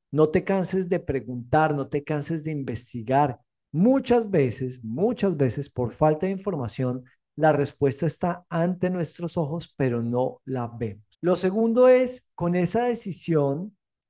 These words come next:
ojo, pregúntense cuál es su objetivo final.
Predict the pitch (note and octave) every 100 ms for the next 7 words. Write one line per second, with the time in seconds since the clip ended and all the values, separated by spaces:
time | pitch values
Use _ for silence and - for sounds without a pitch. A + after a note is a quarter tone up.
0 | _ C3 C3 A2 C3 E3 _ _ _ _
1 | _ _ - D3 D3 D3 F3 F3+ G3+ G3
2 | - - E3 E3 F3 F3+ F3 - G3+ F#3+
3 | E3+ D3+ C#3+ C3 C3+ - C#3+ C3 G#2